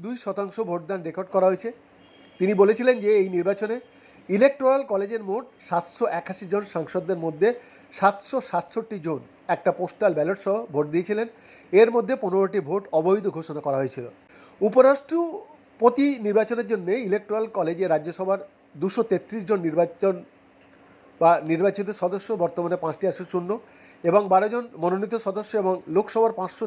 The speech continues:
তেতাল্লিশ জন নির্বাচিত সদস্য একটি আসন এ বর্তমানে শূন্য আছেন। ইলেকটোরাল কলেজের মোট সাতশো অষ্টআশি জন সদস্য রয়েছে, বর্তমানে সাতশো একাশি। বিজু জনতা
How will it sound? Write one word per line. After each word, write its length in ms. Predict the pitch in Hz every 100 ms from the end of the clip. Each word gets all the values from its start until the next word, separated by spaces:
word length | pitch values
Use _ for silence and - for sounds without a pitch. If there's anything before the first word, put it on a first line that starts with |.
| 196
তেতাল্লিশ 340 | 175 202 196 202
জন 80 | 202 - - _
নির্বাচিত 540 | 151 175 185 220 220 214 226
সদস্য 280 | 208 220 - 247 240
একটি 180 | 185 - 196
আসন 200 | 180 190 - 180
এ 20 | 196 190 - 135
বর্তমানে 340 | 160 165 180 165
শূন্য 160 | 185 190 208
আছেন। 200 | 208 247 247 - - - - - 190
ইলেকটোরাল 360 | 302 302 311 311
কলেজের 280 | 226 233 247
মোট 140 | 208 262 -
সাতশো 300 | 180 - 233 -
অষ্টআশি 400 | 190 - 220 214 226
জন 100 | 220 226
সদস্য 260 | 170 180 -
রয়েছে, 220 | 180 180 214
বর্তমানে 340 | 160 160 190 185 -
সাতশো 260 | 156 - 165
একাশি। 260 | 160 180 226 226 - - - -
বিজু 300 | 147 247 285
জনতা 260 | 247 247